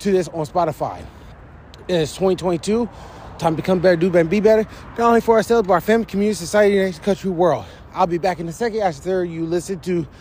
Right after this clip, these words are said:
the word of sponsor, or you can just simply skip through it. Doesn't matter to me. Feel free to do what you want. People gonna do what they do anyways. And I'll be back in a second to go ahead and break down the analogy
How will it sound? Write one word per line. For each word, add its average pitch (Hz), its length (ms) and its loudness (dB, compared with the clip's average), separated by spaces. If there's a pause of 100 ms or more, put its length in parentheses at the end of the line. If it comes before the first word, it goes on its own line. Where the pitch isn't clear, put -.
(500)
the 156 160 -2
word 156 240 0
of 143 80 -6
sponsor, 226 380 -2
or 269 320 6 (200)
you 226 100 -12
can 208 60 -10
just 175 160 -2
simply 165 240 -4
skip 165 240 -4
through 143 180 -4
it. 110 80 -10 (360)
Doesn't 180 220 -2
matter 185 200 2
to 190 60 0
me. 196 260 0 (300)
Feel 190 160 4
free 196 180 0
to 170 140 -6
do 190 140 -2
what 180 200 -2
you 208 80 -4
want. 233 320 2 (140)
People 160 180 -4
gonna 160 160 -4
do 160 80 -2
what 156 140 -4
they 160 80 -2
do 180 180 -4
anyways. 240 540 2 (580)
And 123 120 -8
I'll 139 80 -2
be 151 80 -4
back 160 180 2
in 190 100 0
a 180 40 -2
second 208 480 -2
to 185 180 -2
go 160 160 -2
ahead 170 240 -4
and 143 100 -4
break 165 220 -4
down 175 220 0
the 156 100 -4
analogy 160 560 -4